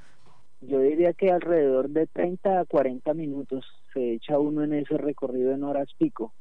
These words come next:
En una, un, un horario normal se echa usted de quince a veinte minutos, o sea,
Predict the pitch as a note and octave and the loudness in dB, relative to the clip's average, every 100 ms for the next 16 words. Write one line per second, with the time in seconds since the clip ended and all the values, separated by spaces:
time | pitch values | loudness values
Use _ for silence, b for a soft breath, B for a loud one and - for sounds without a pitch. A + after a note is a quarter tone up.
0 | - A#2+ B2+ B2+ C3+ C#3+ D#3 D#3+ D#3 D#3 | -10 -6 -4 -4 -4 -2 0 0 -2 -2
1 | D3 D3 D#3 D3+ D#3 D#3+ D#3+ C3+ C3 C3+ | -2 -2 0 4 4 2 -4 -4 -2 -2
2 | - D3+ - D3 - D3+ D3 E3+ E3 D#3 | -4 -10 -6 -6 0 0 0 -2 -4 -2
3 | C3 C3 - D3 C#3 D#3+ - C3+ A2+ B2 | -2 -2 -6 -6 -6 -8 -4 -4 -2 -2